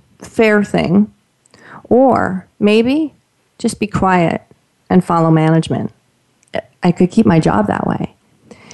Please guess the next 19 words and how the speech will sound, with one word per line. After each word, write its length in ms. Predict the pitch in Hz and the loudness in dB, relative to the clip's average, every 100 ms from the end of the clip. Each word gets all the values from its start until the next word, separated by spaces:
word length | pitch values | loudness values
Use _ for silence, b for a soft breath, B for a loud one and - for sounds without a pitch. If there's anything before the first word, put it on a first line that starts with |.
| B B | B B
I'll 120 | - | 0
never 240 | 247 269 392 | 2 4 2
forget 360 | - 254 233 240 | 2 0 0 0
a 60 | 202 | -2
line 340 | 190 190 196 | 0 0 0
that 160 | 175 - | -4 -6
people, 420 | 190 190 190 185 | -6 -2 0 2
my 220 | 180 185 | 2 2
management 760 | 180 190 202 175 180 165 233 220 214 | 2 2 2 2 0 2 0 0 0
<laughs> 140 | - | 0
above 320 | 180 202 233 | -2 0 2
me, 320 | 190 190 175 | 2 2 0
which 220 | 180 208 - | 0 -2 0
were 100 | 294 | -2
C-level 480 | - 330 330 302 | 2 2 4 2
players, 460 | 294 330 311 - 190 | 2 2 2 2 0
they 120 | 214 | 2
were 120 | 208 | 2
the, 240 | 214 220 | 2 2